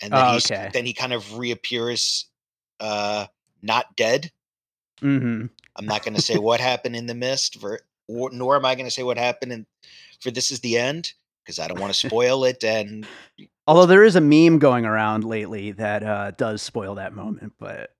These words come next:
Speaker 2: <laughs>
Speaker 1: Boo. Go, everybody who's listening to this, just watch it. You have nothing to do for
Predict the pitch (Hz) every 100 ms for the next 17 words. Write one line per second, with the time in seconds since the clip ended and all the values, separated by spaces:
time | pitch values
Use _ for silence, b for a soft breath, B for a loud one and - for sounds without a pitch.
0 | - - 659 762 - - 170 - - -
1 | 67 85 85 87 87 87 85 - b b
2 | b _ - 160 120 - 202 214 202 208
3 | 190 190 185 196 180 151 120 104 - 160
4 | _ _ 131 160 160 120 92 - 113 127
5 | 135 139 139 147 127 117 143 131 - 117
6 | 110 107